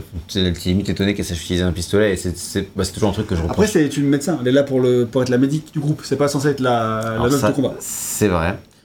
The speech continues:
Speaker 1: mais, euh, mais bon, je trouve que quand même, euh, c'est pas forcément lui faire le meilleur des, des honneurs, euh,
Speaker 2: C'est pas faux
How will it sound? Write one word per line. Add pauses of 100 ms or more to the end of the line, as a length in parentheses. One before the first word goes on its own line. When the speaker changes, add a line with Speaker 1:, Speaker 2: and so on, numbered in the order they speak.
(140)
Speaker 1:
mais,
euh,
mais
bon, (180)
je
trouve
que
quand
même,
euh, (480)
c'est
pas
forcément
lui
faire
le
meilleur
des,
des
honneurs,
euh,
Speaker 2:
C'est
pas
faux